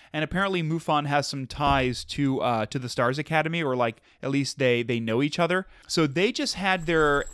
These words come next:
annual award ceremony in twenty eighteen, and Linda Fleckner won the Crystal Award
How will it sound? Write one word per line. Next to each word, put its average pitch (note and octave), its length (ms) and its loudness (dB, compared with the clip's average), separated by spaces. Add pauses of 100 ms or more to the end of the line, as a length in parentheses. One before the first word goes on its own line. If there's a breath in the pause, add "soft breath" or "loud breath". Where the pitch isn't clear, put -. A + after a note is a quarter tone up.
(160)
annual E3 500 2
award C3+ 400 0
ceremony F#3+ 500 -2
in C#3 100 -6
twenty D#3 300 -6
eighteen, E3 600 -4 (180)
and F3 280 0
Linda B3 260 0
Fleckner F#3+ 540 -2
won G3+ 360 2
the G3 100 0
Crystal F4 460 -2
Award A2+ 460 -2